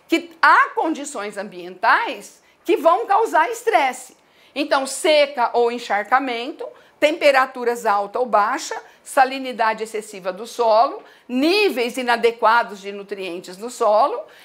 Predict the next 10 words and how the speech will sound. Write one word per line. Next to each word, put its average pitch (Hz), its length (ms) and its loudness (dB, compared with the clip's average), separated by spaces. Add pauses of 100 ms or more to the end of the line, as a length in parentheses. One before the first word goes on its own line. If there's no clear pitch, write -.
assim 339 380 -2
como 277 260 -2
excesso 294 540 -2
ou 320 60 -6
falta 254 340 0
de 254 120 -12
luminosidade. 262 920 -6 (420)
Analisando 285 840 2
essa 196 200 -6
safra, 233 680 0